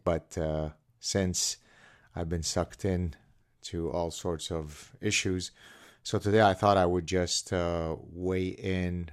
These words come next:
or summarize some of the positions that I took today on social media and maybe expand on some of these. So first, I had a exchange with, uh,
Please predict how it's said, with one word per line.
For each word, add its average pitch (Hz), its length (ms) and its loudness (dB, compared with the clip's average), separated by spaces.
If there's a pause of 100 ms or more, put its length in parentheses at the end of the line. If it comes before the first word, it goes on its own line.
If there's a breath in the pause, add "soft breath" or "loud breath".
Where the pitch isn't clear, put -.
(140)
or 80 180 -6
summarize 87 580 2
some 92 160 -4
of 85 80 -2
the 80 80 -4
positions 82 460 -6
that 80 100 -6
I 80 120 -4
took 90 240 -12
today 82 360 -4
on 78 140 -6
social 87 320 -8
media 87 260 -2
and 78 80 -6
maybe 82 360 -4 (280)
expand 85 520 -6
on 76 100 -6
some 80 180 -8
of 78 100 -8
these. 76 220 -8 (640 loud breath)
So - 140 -6
first, 135 320 4
I 107 80 4
had 98 240 4
a 87 380 2 (200)
exchange 95 520 -2
with, 85 320 -4
uh, 82 340 -2